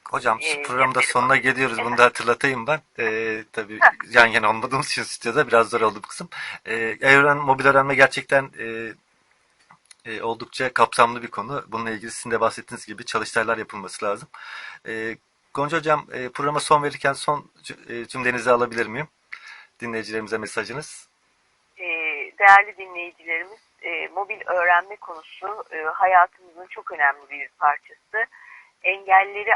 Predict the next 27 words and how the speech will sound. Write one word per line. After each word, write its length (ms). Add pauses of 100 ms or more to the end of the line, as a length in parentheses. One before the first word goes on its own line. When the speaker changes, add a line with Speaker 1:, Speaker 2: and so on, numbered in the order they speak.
Speaker 2:
aşmak 460
için, 400 (380)
e, 120
engelsiz 960
yaşayabilmemiz 800
için, 360 (360)
e, 300
çok 200 (140)
özel 440 (180)
bir 180
öğrenme, 600 (380)
e, 220
tarzı. 640 (420)
E, 220
bu, 180 (100)
bu 60
konunun 440
geliştirilmesi 760 (160)
için, 180 (460)
e, 240
hepimizin 600
el 260
birliği 340
yapması 360 (140)
gerekiyor. 500 (460)
E, 60 (1500)
bizler, 540